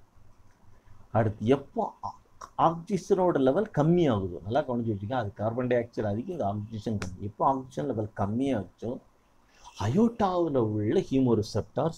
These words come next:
சென்ஸ் பண்ணி பிரெயினுக்கு செய்யுது. ரெண்டுமே என்ன செய்யும்? inspiration, மூச்சை உள்ள இழுக்கிறதுக்கு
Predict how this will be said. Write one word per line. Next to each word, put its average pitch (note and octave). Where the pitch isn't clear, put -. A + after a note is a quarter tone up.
சென்ஸ் F#2+
பண்ணி C3
பிரெயினுக்கு F#2
செய்யுது. C#2
ரெண்டுமே D3+
என்ன A#2
செய்யும்? C3+
inspiration, A2+
மூச்சை D#3
உள்ள A#2
இழுக்கிறதுக்கு G2